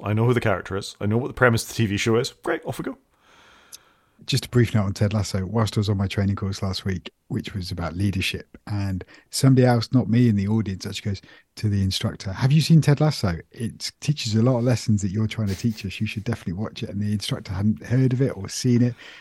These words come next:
Speaker 2: And we said it was on Apple, and they're like, "How do I watch that?" And so there is that problem, I think, that people are worried if they've got an Android device, they don't know how to watch it. But, um, interesting that it came up from other non-techie people.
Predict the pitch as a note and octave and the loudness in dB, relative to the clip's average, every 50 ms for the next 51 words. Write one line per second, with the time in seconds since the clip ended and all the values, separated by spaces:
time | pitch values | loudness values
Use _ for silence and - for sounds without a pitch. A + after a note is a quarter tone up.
0 | - - A2 A2+ G#2+ - D3 C#3 B2+ A2 A#2 A2+ B2 B2+ A#2+ - - G#2+ G#2 G#2+ | -10 -6 -4 -2 2 4 4 4 6 4 6 6 6 6 4 4 4 2 4 4
1 | A2 A2 G#2+ G#2 G2 - _ _ - - A2 B2+ C3 B2+ B2+ C3+ - - - D#3 | 4 2 2 0 -2 -6 _ _ -6 -4 -2 0 2 2 0 0 -2 -2 -2 -4
2 | F3 - - - - G2+ G2+ G#2+ G#2 F#2 D2 - - - A2+ G#2+ A2+ A#2 C3 A#2+ | -4 -4 -6 -10 -4 0 0 2 2 0 -2 -8 -2 -2 2 4 6 6 6 6
3 | - A#2 A2 F2+ - - A#2+ A2+ G#2 G2+ F#2 F#2 F#2 F#2 G2 F2 F#2 F#2+ F2 - | 4 2 -2 -2 -2 -2 -2 -2 -2 -2 -4 -4 -6 -6 -6 -6 -6 -8 -8 -4
4 | - A2 G#2 G#2 F#2+ G2 G2 G2+ G2+ G2 G2 F#2+ G2 - - G2 - G#2+ F#2+ F#2+ | -4 -2 -2 -2 -2 0 0 2 2 2 0 0 -2 -6 -6 -8 -6 -6 -6 -4
5 | G2 G2+ G#2+ G#2+ G#2 G2+ F2 - - F#2+ F#2 F2+ - - G#2 G2 F#2+ _ - G2+ | -4 0 0 0 0 -2 -6 -4 -6 -6 -6 -6 -8 -8 -8 -10 -10 _ -8 -6
6 | F#2+ F#2 F#2+ G2+ G2+ - - F#2+ F#2 F2+ - - - - - - - - - - | -4 -2 -2 -2 -2 -4 -4 -6 -6 -6 -6 -10 -14 -16 -16 -16 -18 -20 -20 -20
7 | - - - _ - - A2+ A2 G#2+ G2+ - - C#3 C#3 B2+ - C3 A2+ - - | -20 -20 -20 _ -8 -4 -2 -2 -2 -2 -2 2 4 4 4 6 4 0 2 2
8 | A2 G#2+ G#2+ G#2+ G#2 G#2 - A2 A2 G2+ G#2 G2+ - - - A2 G2+ G2+ - - | 2 2 2 0 -2 -4 -2 -2 0 0 0 -2 -4 -4 -2 -2 -2 -2 -6 -16
9 | - - _ _ _ _ - C#3 B2+ A2+ G#2+ G#2+ G2+ G#2+ A2 G2+ G2 - - G#2+ | -20 -20 _ _ _ _ -4 -2 0 2 4 4 4 4 4 2 0 -2 -2 -4
10 | - - G#2 G2 - G#2 G2 - - G#2 | -4 -4 -8 -8 -6 -8 -8 -8 -10 -20